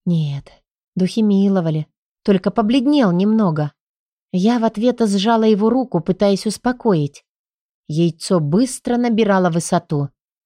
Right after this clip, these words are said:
Под нами проносились едва видимые верхушки елей, холмы и смазанные пятна лугов. Скоро они исчезли за белой облачной пеной, и посреди дня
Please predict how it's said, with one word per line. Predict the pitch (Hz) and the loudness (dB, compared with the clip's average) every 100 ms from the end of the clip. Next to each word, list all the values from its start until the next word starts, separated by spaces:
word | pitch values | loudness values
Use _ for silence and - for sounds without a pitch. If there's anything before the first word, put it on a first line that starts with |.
| _ - | _ -4
Под | 190 180 | -2 2
нами | 240 285 262 | 2 2 0
проносились | 226 226 226 - 262 240 | 0 0 -2 -2 -4 -2
едва | 226 233 214 247 | -2 0 0 0
видимые | 254 220 226 220 | 0 0 2 2
верхушки | 202 196 240 - 190 | 0 -2 -6 -4 -2
елей, | 160 185 247 226 202 - _ _ | -2 0 0 0 -2 -6 _ _
холмы | - 185 156 147 160 190 190 _ _ | -2 0 0 0 0 0 -2 _ _
и | 202 | -2
смазанные | 185 196 196 190 190 165 | 0 2 2 4 2 2
пятна | 185 190 190 165 | 0 0 0 -2
лугов. | 156 147 151 175 - _ _ _ _ | -2 0 0 -2 -8 _ _ _ _
Скоро | - - 247 | -14 -6 -2
они | 247 247 233 | 0 0 0
исчезли | - - 302 208 165 | -4 -4 -2 0 0
за | 175 | 0
белой | 170 208 196 185 | 2 2 4 2
облачной | 202 185 190 - 214 | 2 2 -2 -2 -4
пеной, | 214 269 269 180 - _ _ _ - | -2 0 0 0 -4 _ _ _ -14
и | 156 | -6
посреди | 175 - 185 175 220 | -6 -4 -4 0 0
дня | 170 185 196 247 | 2 2 2 0